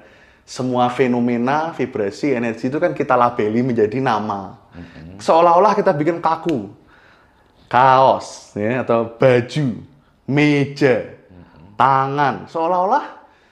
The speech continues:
Speaker 1: sesuatu yang bergerak, berubah ini dipaku jadi satu. Oh, itu tangan.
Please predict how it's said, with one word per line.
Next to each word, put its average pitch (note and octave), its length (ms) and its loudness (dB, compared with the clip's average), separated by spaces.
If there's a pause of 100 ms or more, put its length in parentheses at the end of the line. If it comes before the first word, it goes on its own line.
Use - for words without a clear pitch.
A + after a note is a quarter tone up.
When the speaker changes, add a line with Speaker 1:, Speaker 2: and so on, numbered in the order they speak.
Speaker 1:
sesuatu F3+ 460 -2
yang F#3 120 4
bergerak, D3 480 0
berubah C#3+ 360 0
ini F#3+ 180 -2
dipaku D#3 560 -2
jadi C#3 240 -6
satu. D#3 460 -4 (600)
Oh, C3+ 400 -2 (520)
itu A2 200 -6
tangan. F#2+ 760 -6